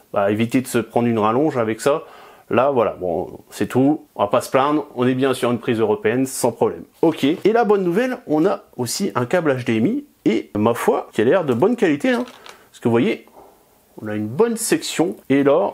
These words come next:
pff, oh, on doit avoir deux mètres, on doit avoir deux mètres de câble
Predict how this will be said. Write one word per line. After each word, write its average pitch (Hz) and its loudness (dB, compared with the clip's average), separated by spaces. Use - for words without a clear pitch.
pff, - -10
oh, 208 0
on 143 2
doit 160 4
avoir 196 0
deux 139 0
mètres, - -2
on 170 0
doit 180 4
avoir 185 2
deux 160 0
mètres 135 0
de 127 0
câble 135 -2